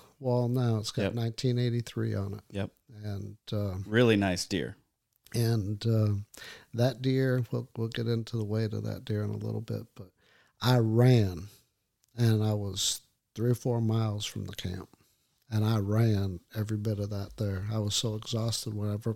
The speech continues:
Speaker 1: busted through the door of the camp. And John and Charlie sitting at the table preparing dinner. Charlie's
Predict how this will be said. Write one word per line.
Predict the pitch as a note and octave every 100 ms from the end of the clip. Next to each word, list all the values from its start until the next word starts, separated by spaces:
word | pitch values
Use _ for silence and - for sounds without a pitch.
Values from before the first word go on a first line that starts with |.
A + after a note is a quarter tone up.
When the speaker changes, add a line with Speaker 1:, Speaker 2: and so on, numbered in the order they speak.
| -
Speaker 1:
busted | A#2+ A#2 - A2
through | - A2
the | A2
door | A2 A#2 A2+
of |
the | G2+
camp. | - A#2+ A2 - G#2
And | G2+ _ - - - - - - _ - G#2
John | A#2+ B2 B2+
and | A#2+
Charlie | A2+ C3 B2 A2 G#2+
sitting | - C3+ -
at | G#2+
the | A2
table | - A2+ A2+ G2+ G2 - _ _ _ _ _
preparing | - A2 A#2 A2 G#2+ G#2
dinner. | A#2 G#2+ F#2+ - - _ _ _
Charlie's | - A#2+ A2+ A2+ G#2+ -